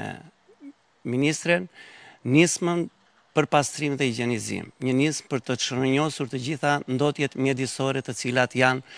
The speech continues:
jo vetëm në qarkun e Vlorës, po janë në të gjithë Shqipërinë. Jemi përpjekur që këtë draft plan ta shtrimë me të gjitha strukturat e njësive të vetëqeverisjes vendore, me të gjitha drejtoritë rajonale, me të gjithë strukturat e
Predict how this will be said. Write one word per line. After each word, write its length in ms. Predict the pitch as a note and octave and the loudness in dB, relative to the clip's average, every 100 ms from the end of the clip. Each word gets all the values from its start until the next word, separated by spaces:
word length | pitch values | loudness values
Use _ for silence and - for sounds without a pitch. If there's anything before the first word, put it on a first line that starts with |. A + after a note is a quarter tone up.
| - - - | -20 -10 4
jo 80 | D3+ | 8
vetëm 240 | D#3+ D#3 C3+ | 8 6 2
në 100 | A#2+ | 2
qarkun 340 | C3 B2+ C3 | 2 2 0
e 60 | B2+ | -4
Vlorës, 380 | A#2+ C#3 D3+ C#3 | -2 -2 -4 -6
po 140 | - B2+ | -2 2
janë 220 | C3+ C3 | 2 0
në 40 | |
të 120 | B2 A2 | -4 -4
gjithë 160 | A#2+ | -4
Shqipërinë. 560 | - A#2+ A2 F2+ - - - - - - - | -4 -2 -2 -2 -6 -18 -16 -16 -16 -16 4
Jemi 240 | C#3 D#3+ D3+ | 8 8 8
përpjekur 720 | C#3+ - D3+ F#3+ F3+ C#3 A2 | 2 2 4 4 4 0 0
që 200 | - A#2+ A2+ A2 | 0 2 2 0
këtë 180 | - D#3 | 2 2
draft 340 | C3 D3+ D3 - E3 | 8 8 8 2 10
plan 360 | E3+ C3+ G#2+ A2 _ _ - | 10 10 4 -8 _ _ 0
ta 120 | B2+ | 0
shtrimë 380 | B2 - D3+ D3 | 0 0 2 2
me 40 | |
të 120 | C3 A2+ | 0 -2
gjitha 260 | D#3+ D#3+ C#3+ | 0 0 -2
strukturat 560 | C#3 A2+ - D#3 D3+ | -4 -4 0 2 4
e 80 | C#3+ | 2
njësive 380 | B2+ - D3 D3 | 0 0 2 2
të 120 | A#2+ | 2
vetëqeverisjes 840 | C3+ - C3+ C3+ C3+ C3+ C3+ C3+ B2 | 0 2 2 4 4 2 0 -2 0
vendore, 440 | C3+ C#3+ C3 F#2+ - - - - - | 2 4 4 2 -4 -20 -20 -20 -10
me 320 | - C3 D3 D3 | 2 6 6 4
të 160 | - G#2+ | 0 0
gjitha 240 | D#3 D3+ C#3 | 2 2 2
drejtoritë 520 | C3+ C3 C3 C#3 C3 | 2 2 2 2 0
rajonale, 500 | C3 C#3 C#3+ G#2+ G2+ - - - - | 2 4 6 4 0 -12 -20 -20 -6
me 220 | A#2 C3 | 2 2
të 240 | B2+ - G#2+ | 2 -6 0
gjithë 520 | B2 E3 - - D3+ D3 | 4 4 2 0 2 2
strukturat 760 | - - B2+ - C#3+ D#3 D3+ - | -2 -2 -2 0 2 6 6 6
e 180 | C#3+ D3 | 4 4